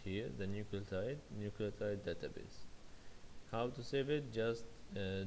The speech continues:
do send to file and gene bank format if you can, if you want faster. This one used for, uh, bioinformatics or gene bank as you want. Then create file where you want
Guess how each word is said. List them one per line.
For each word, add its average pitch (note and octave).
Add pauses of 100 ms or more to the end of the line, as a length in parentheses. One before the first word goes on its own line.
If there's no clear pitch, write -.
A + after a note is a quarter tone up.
(100)
do G#2
send C#3 (160)
to D3 (340)
file A#2+ (560)
and F#2 (220)
gene A2
bank A2 (100)
format G2
if G2 (140)
you G2 (100)
can, F#2+ (260)
if -
you F#2+
want G2 (160)
faster. A2+ (520)
This -
one G2 (160)
used F#2+
for, F#2 (100)
uh, F2+ (260)
bioinformatics G2 (100)
or G2
gene F#2+
bank F#2+ (100)
as G2
you F#2
want. B2 (520)
Then G#2 (120)
create G#2
file G2 (220)
where G2
you G2
want F#2